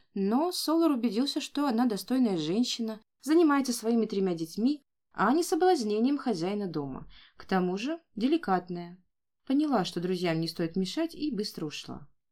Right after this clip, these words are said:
Они с Генрихом оторвались.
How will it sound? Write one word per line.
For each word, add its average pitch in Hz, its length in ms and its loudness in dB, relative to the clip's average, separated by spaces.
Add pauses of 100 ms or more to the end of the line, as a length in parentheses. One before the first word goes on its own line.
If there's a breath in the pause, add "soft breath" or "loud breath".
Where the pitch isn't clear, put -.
(120)
Они 208 320 4
с 320 80 0
Генрихом 262 760 0
оторвались. 156 1300 -4